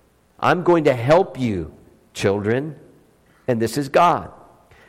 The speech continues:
God comes to his people in the awareness of our deadness to him, and he comes to us in kindness, and Hosea says he ties us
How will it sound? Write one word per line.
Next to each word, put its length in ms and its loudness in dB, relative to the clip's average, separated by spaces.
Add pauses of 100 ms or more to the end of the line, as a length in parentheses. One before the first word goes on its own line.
(160)
God 260 2
comes 280 0
to 80 2
his 160 2
people 580 -2 (220)
in 120 0
the 100 0
awareness 540 4
of 100 2
our 120 6
deadness 640 0 (840)
to 80 2
him, 460 2 (680)
and 120 -2
he 60 -2
comes 640 2
to 140 2
us 380 4
in 160 -2
kindness, 760 2 (240)
and 140 4
Hosea 380 4
says 480 4 (220)
he 460 -2
ties 640 6
us 600 2